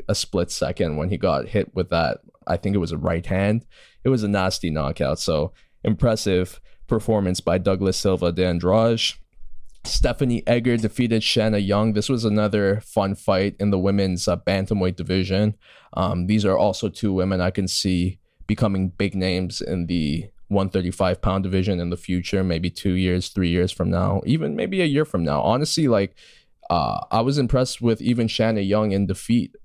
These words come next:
in this fight. She's very tough, and she showed, uh, she had some moments in this fight and really was, uh, piecing Stephanie up on the feet at some times. But overall, Stephanie was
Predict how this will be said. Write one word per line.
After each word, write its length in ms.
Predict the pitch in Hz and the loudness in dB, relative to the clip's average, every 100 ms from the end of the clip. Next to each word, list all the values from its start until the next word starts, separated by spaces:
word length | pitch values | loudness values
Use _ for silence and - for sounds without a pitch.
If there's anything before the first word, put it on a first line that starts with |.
| - | -4
in 120 | 101 | 0
this 180 | 90 87 | 0 -2
fight. 240 | - 90 - | 0 0 0
She's 180 | 107 | 0
very 340 | 98 101 101 98 | 2 2 2 0
tough, 400 | - 101 98 - | 0 2 2 0
and 380 | 90 80 58 - | -2 -2 -4 -8
she 260 | - 98 | -4 -2
showed, 440 | 98 110 98 92 92 _ - _ - | 0 0 0 0 -4 _ -20 _ -8
uh, 480 | - - - - - | -4 -2 -2 -6 -6
she 160 | - 113 | -2 2
had 200 | 107 107 | 2 0
some 200 | - 92 | 0 2
moments 400 | 101 113 104 - | 4 4 2 0
in 100 | 98 | -2
this 180 | 92 - | -2 -2
fight 360 | 98 104 98 | 2 2 2
and 320 | 90 78 65 - - - - _ _ _ _ - | 0 -2 -4 -10 -16 -16 -18 _ _ _ _ -2
really 360 | 110 117 120 | 2 4 2
was, 460 | 107 101 95 92 - | 4 4 2 0 0
uh, 360 | 95 92 101 - - | 0 0 -4 -6 -2
piecing 540 | - 131 - 117 110 - | 0 0 0 -2 -2 -4
Stephanie 580 | - - 104 113 101 95 | -6 -2 -2 0 0 2
up 180 | 104 | 2
on 120 | 107 95 | 0 0
the 80 | |
feet 380 | 92 101 104 - _ - - - | -2 -2 -2 -2 _ -20 -20 -6
at 160 | 98 - | -4 -2
some 220 | 104 95 | -2 -2
times. 440 | - 101 95 95 | 0 0 0 -2
But 240 | - 95 87 | -2 0 2
overall, 500 | 110 104 98 101 101 | 0 2 2 2 2
Stephanie 640 | - 98 - 104 101 98 - - - - - | 0 -2 0 0 0 -2 -6 -18 -20 -20 -2
was 720 | 104 98 90 95 - - | 0 2 0 -2 -2 -4